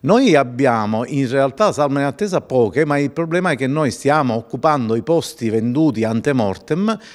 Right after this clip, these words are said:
anche di persone che hanno età superiore agli ottantacinque anni, cioè noi posti venduti a gente, eh, che ha ottantacinque anni e che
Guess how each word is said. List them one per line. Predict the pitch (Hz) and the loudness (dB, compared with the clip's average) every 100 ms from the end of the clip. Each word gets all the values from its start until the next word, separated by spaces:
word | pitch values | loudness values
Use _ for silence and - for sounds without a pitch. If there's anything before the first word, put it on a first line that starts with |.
| - _ 160 156 | -20 _ -12 2
anche | 147 185 214 196 | 2 4 0 -2
di | 139 | 0
persone | 160 160 - 143 202 | -2 -2 -2 0 0
che | 143 | 0
hanno | 120 165 180 131 | 0 0 0 0
età | 123 135 | 2 0
superiore | 151 139 135 139 160 | 0 -2 0 2 0
agli | 117 | 0
ottantacinque | 113 - 101 98 - 85 101 | -4 -4 -4 -4 -6 -6 -4
anni, | 82 78 90 | -6 -6 -8
cioè | - 139 113 | -2 0 2
noi | 123 151 101 - _ _ _ | 0 -2 -4 -8 _ _ _
posti | 180 165 - 113 | 0 0 -4 -4
venduti | 127 151 135 120 | -4 -2 -2 -2
a | 110 | -2
gente, | 120 143 120 117 101 104 - - _ | -2 0 0 -2 -6 -8 -14 -20 _
eh, | - 104 104 101 98 | -2 0 2 0 -2
che | 113 131 | 0 0
ha | 117 123 | 0 0
ottantacinque | 135 - 156 180 190 214 | -2 -4 -6 -4 -4 0
anni | 190 151 165 | 2 2 0
e | 123 | -4
che | - 117 - | -4 -6 -6